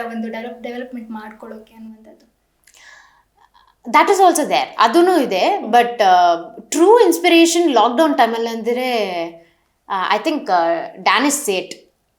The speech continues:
Speaker 1: ಹಾ, ಹಾ, ಕರೆಕ್ಟ್.
Speaker 2: So
Speaker 1: ಅವ್ರು, ಹ್ಮ್,
Speaker 2: ಅವ್ರು
Speaker 1: ಆಕ್ಸಿಡೆಂಟಲ್ಲಿ.
Speaker 2: ಬ್ಯೂಟಿಫುಲ್ ಆಗಿ, you know,
Speaker 1: ಯಾ.
Speaker 2: ಜೋಕ್ಸ್ ಎಲ್ಲ ಮಾಡ್ತಾರೆ, ಮ್, ಇನ್ ಸ್ಪಾಟ್ ಕ್ರಿಯೇಷನ್ಸ್ ಮಾಡ್ತಾರೆ.
Speaker 1: ಕರೆಕ್ಟ್.
Speaker 2: I think he was a major, ಆ, inspiration for me when it came to, ಆ, lockdown and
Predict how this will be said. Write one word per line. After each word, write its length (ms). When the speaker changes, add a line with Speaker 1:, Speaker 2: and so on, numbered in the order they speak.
Speaker 1:
ಹಾ, 160
ಹಾ, 360
ಕರೆಕ್ಟ್. 540
Speaker 2:
So 40
Speaker 1:
ಅವ್ರು, 540
ಹ್ಮ್, 440
Speaker 2:
ಅವ್ರು 240
Speaker 1:
ಆಕ್ಸಿಡೆಂಟಲ್ಲಿ. 840
Speaker 2:
ಬ್ಯೂಟಿಫುಲ್ 460
ಆಗಿ, 540
you 100
know, 100
Speaker 1:
ಯಾ. 180
Speaker 2:
ಜೋಕ್ಸ್ 320
ಎಲ್ಲ 160
ಮಾಡ್ತಾರೆ, 580
ಮ್, 560
ಇನ್ 160
ಸ್ಪಾಟ್ 520
ಕ್ರಿಯೇಷನ್ಸ್ 520
ಮಾಡ್ತಾರೆ. 520
Speaker 1:
ಕರೆಕ್ಟ್. 720
Speaker 2:
I 120
think 200
he 200
was 160
a 440
major, 400
ಆ, 180
inspiration 500
for 260
me 240
when 140
it 240
came 240
to, 280
ಆ, 300
lockdown 720
and 440